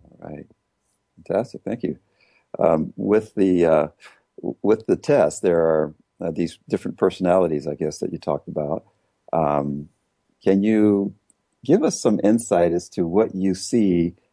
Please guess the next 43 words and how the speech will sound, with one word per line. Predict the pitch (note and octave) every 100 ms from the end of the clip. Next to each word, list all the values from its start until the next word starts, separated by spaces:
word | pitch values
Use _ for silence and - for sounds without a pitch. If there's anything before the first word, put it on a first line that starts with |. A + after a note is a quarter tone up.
| _
typically? | - - G2 E2 D#2+
Is | D#2
it | F#2 -
just | G#2+ -
really | F2+ G2 E3 D3
a, | - F2+ - - _ _ -
a | E2+ E2 - _ -
broad | - F#2+ A2+ C3
spectrum? | - - A2 - G#2+ G2+
And | F2
everyone, | F#2 A2+ A#2+ G#2+ F#2 _ _
if | E2 F2 -
you | G2+
look | F#2 B2 -
at | A2+ - _
all | G2 A2+
the | A2+
results | G2+ F#2 G2+ F2+ -
that | - -
you've | D#2+ -
gotten, | D2+ - - - - _ _ _ _
um, | - D2+ D2+
is | E2+ G2+
everybody | C3+ D#3 D3+
just | B2 A2
spread | - - G#2+ G2
evenly | G2+ A2 A2+ A2+
across | A2 G#2+ G#2+ G#2+
those? | - A#2+ B2+
Or | C3+ C3 - _ -
most | A#2+ F3+ B3 -
people | E3 D#3 C#3+ B2+ -
in | A2+ A2 A2 A2 G#2+
certain | - A2+ A2
parts | - G2+ - A2
of | F2+
the |
country, | F2+ - B2 A#2 A2+
certain | - - F#2+
parts | F#2 E2+
of | F#2
the | F2+
world | F#2+ C3 B2+ A#2+ A2+